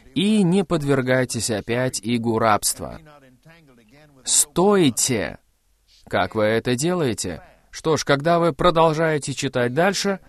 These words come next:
вы доходите до этого места, где говорится:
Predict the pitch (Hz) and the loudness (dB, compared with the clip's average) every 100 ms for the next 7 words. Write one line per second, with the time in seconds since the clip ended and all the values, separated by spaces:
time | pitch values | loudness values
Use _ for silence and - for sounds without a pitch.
0 | _ _ _ _ _ _ _ - 104 156 | _ _ _ _ _ _ _ -4 0 2
1 | 240 214 175 202 202 196 - 202 190 - | 4 2 2 0 0 -2 -2 -2 -2 -10
2 | _ - 107 110 110 110 131 165 208 185 | _ -6 -2 0 0 -2 0 0 0 0
3 | 208 196 _ _ _ _ _ _ _ _ | 0 -2 _ _ _ _ _ _ _ _
4 | _ _ _ _ - - 123 139 143 139 | _ _ _ _ -18 -12 -2 0 4 4
5 | 131 123 - 160 175 | 4 2 0 -2 -2